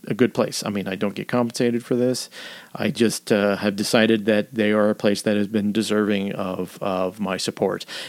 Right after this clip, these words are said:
And I have, uh, gen-, genuinely supported them, uh, since I started reading for them in two thousand nineteen. Um, so go in.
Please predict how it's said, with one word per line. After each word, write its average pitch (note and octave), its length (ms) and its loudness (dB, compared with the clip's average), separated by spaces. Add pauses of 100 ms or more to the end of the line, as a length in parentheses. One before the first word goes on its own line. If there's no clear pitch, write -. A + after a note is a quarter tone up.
And A2 140 2
I G#2+ 80 4
have, G#2+ 260 2
uh, G2 300 2 (220)
gen-, G#2+ 280 2
genuinely G#2 680 2
supported F#2+ 500 -2
them, F#2 300 -4 (260)
uh, G2+ 160 -2
since G2+ 240 -2
I G2+ 60 0
started G2+ 300 4
reading G2+ 240 0
for G#2+ 100 -4
them F#2 180 -4
in F#2+ 60 -8
two - 160 -6
thousand G2+ 340 -6
nineteen. B2 560 0 (420)
Um, F#2+ 440 0
so F#2+ 300 2 (120)
go A2+ 200 6
in. A#2+ 280 2